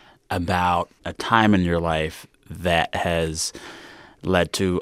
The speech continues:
a lot of your output from the last few years. You know, this event led to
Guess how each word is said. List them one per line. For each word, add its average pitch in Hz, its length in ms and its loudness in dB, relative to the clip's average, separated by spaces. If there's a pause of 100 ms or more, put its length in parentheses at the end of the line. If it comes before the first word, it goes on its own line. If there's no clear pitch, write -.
a 82 80 -4
lot 85 280 -2
of 85 320 -8
your 87 200 -2
output 95 420 0
from 98 100 -8
the 92 60 -6
last 85 300 -8
few - 100 -12
years. 131 560 6
You 98 80 0
know, 87 320 2
this 82 420 -6
event 87 520 -4 (240)
led 90 220 -2
to 87 320 -2